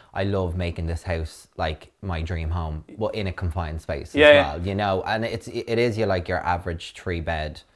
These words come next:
Speaker 1: semi D, so that's why I, I love doing it up.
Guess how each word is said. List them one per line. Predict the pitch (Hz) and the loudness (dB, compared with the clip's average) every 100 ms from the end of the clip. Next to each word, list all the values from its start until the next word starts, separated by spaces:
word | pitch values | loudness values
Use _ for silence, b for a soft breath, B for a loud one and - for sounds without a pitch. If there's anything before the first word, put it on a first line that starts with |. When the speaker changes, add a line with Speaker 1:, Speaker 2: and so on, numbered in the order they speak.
| _ | _
Speaker 1:
semi | - 90 80 | -4 -2 0
D, | 80 78 | -2 -4
so | 78 - 76 78 | -4 -4 -4 -2
that's | 87 - | -4 -2
why | 85 76 76 | -4 -4 -6
I, | - 78 78 | -6 -6 -6
I | 76 80 | -4 -4
love | 80 80 | -4 -6
doing | 78 | -8
it | 76 | -8
up. | 82 82 | -10 -10